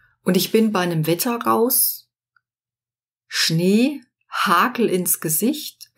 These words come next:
Regen, wo mir dann irgendwann eingefallen ist, hey, wir hatten ja für Dezember diesen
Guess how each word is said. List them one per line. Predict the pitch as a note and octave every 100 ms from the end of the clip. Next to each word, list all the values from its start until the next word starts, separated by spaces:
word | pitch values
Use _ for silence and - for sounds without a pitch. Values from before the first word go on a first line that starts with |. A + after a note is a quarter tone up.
| -
Regen, | D#3+ G3+ G#3+ B3 C#4 C#4+ _ _ _ _ _ _ _
wo | F#3+
mir | G3 F#3
dann | F3+ A#3+ - _ _ _
irgendwann | A3 A3 D4 C#4
eingefallen | G#3 A3 E4+ - B3 F#3+
ist, | F#3 - _
hey, | A#3 A3+ -
wir | F3 D#3
hatten | E3 A3
ja | G3 F3+
für | E3 - F3+ D#3 D3+
Dezember | - D#3+ - G#3+ E4 C4+
diesen | A3+ F3 - D#3+ D3+ D#3+